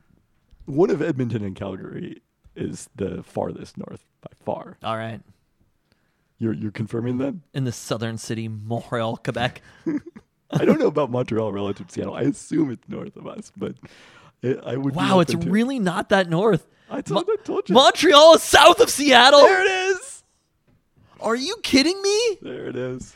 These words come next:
Speaker 2: Go north, young lads.
Speaker 1: <laughs>
Speaker 2: Wow. Montreal is like a luxurious southern city. It's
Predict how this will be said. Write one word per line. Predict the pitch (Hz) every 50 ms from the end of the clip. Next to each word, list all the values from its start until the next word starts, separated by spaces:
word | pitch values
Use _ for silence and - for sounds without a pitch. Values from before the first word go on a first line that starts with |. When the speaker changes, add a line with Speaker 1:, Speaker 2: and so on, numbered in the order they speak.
| _ _ -
Speaker 2:
Go | 311 330 359
north, | 311 269 240 247 320 370 349 254 -
young | 220 247 240 233 214
lads. | 214 202 196 190 185 415 392 151 135 - - - -
Speaker 1:
<laughs> | - 175 170 - - 349 403 - - _ _ _ - _ _ - - - _ _ _ _ _ _ _ _ _ _ _ _ _ _ _ _ _ _ _ _ _ _ _ _ _ _ _ _ _ _ _ _ _ _ -
Speaker 2:
Wow. | 240 254 320 330 330 302 277 - - - - - 254 247 - 480 - 170 - 110 117 - - _ _ _ _ _ _ _ _ _ _ _ _ _ _ _ _ _ _ _ _ _ _ _ _ _ _ _ _ _ _ _ _ _ _ _ _ _ _ _ _ _ _ _ _ _ _ _ _ -
Montreal | - 226 262 311 370 381 - 240 233 208 190 190 233 277 311 269 196
is | 147 170
like | 165 143
a | 165
luxurious | 160 147 143 151 151 143 135 120 120 156 214 262 269 262 330 330 -
southern | - - 208 202 190 214 208 214
city. | - - - 202 220 233 247 190 143 147
It's | 151 165 165